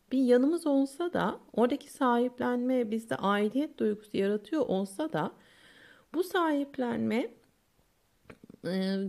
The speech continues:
çok aşırıya kaçtığı zaman bu birebir ilişkilerde de geçerli. E, küçük mahalle ilişkilerine, şehir ilişkilerinde de geçerli ya da küçük iş yeri ilişkilerinde de geçerli. Aşırı sahiplenilmek birileri tarafından,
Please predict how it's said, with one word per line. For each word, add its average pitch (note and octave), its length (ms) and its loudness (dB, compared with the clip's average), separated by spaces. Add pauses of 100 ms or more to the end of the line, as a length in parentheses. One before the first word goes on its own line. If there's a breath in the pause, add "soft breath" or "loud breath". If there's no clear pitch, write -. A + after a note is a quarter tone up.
(100)
çok E4+ 260 -2
aşırıya C#4 440 -2
kaçtığı A#3+ 460 -2
zaman F#3 400 -4
bu - 160 -6
birebir C4 320 0
ilişkilerde A#3 760 -2
de A#3+ 80 0
geçerli. D#3+ 760 -4 (1000 soft breath)
E, F3+ 380 2 (240)
küçük F4 260 -6
mahalle B3+ 420 4
ilişkilerine, A3 640 0
şehir A#3+ 300 0
ilişkilerinde F3+ 600 -4
de D#3+ 80 -4
geçerli D#3 560 -6
ya C#4 120 -4
da B3+ 40 -2
küçük - 340 -12
iş - 280 -8
yeri F3 200 -2
ilişkilerinde D#3 720 -6
de D3+ 60 -6
geçerli. D3+ 640 -6 (1300 soft breath)
Aşırı E4+ 440 6
sahiplenilmek B3+ 1200 0
birileri F#3+ 440 2
tarafından, F#3+ 800 0